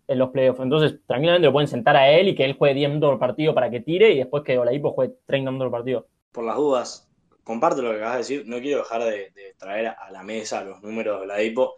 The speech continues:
Speaker 2: Estamos hablando de un jugador que tira cuarenta y uno por ciento de campo y tira treinta y tres por ciento de triple. O sea, re-, porcentajes malos, especialmente para un anotador en volumen, que, que es lo que fue en Houston. O sea,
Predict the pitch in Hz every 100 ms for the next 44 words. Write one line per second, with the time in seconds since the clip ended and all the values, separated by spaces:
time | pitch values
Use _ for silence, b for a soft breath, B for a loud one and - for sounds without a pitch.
0 | b b _ - 120 127 123 117 117 123
1 | 110 110 104 - 107 107 104 117 135 117
2 | - 120 120 113 127 147 135 110 113 110
3 | 107 101 107 110 113 120 107 107 104 101
4 | 110 107 98 - - 107 92 _ _ _
5 | _ _ 113 113 110 _ - 113 107 117
6 | 123 117 - _ _ _ _ _ 117 120
7 | 131 131 143 - 113 110 143 170 151 110
8 | 107 113 117 110 92 101 117 117 101 98
9 | 117 101 95 _ _ _ _ _ - 107
10 | 117 117 113 98 117 107 127 120 - 98
11 | 104 101